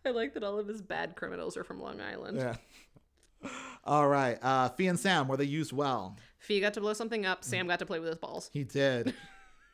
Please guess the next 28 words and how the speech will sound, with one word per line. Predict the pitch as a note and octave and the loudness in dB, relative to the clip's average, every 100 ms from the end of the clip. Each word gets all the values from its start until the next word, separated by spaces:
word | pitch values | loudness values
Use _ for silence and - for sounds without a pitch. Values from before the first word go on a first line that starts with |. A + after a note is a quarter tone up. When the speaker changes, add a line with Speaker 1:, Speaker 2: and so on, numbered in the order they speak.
| _ - D#5 | _ -6 -4
Speaker 2:
He | C#3 | 0
got | C#3+ C#3 | 0 0
to | |
be | C#3+ | -2
Chuck | D3+ B2+ | -2 -2
Finley | D3+ C3+ | -2 -2
a | |
little | A#2 A2+ | -2 -2
bit, | A2+ | 0
Speaker 1:
He | C4 | 2
Speaker 2:
too. | - | 4
Speaker 1:
did | |
Speaker 2:
It | G#3 | 6
was | |
Speaker 1:
get | G#3 | 4
to | G#3 | 4
play | - G#3 | 4 4
Speaker 2:
good. | |
Speaker 1:
Chuck | G#3+ G#3 | 4 0
Finley. | F#3 D#3 | 0 4
Speaker 2:
No, | C#3 | 4
those | B2+ D3+ | 6 4
were | C#3+ | 4
good | C3+ B2+ | 0 0
scenes. | A2+ F#2 - | -4 -8 2
Speaker 1:
Yeah, | G#3 F3 | 4 4
so | - G#3+ - | 4 2 4
overall, | C#4+ G4 F4 F3+ | 2 4 4 4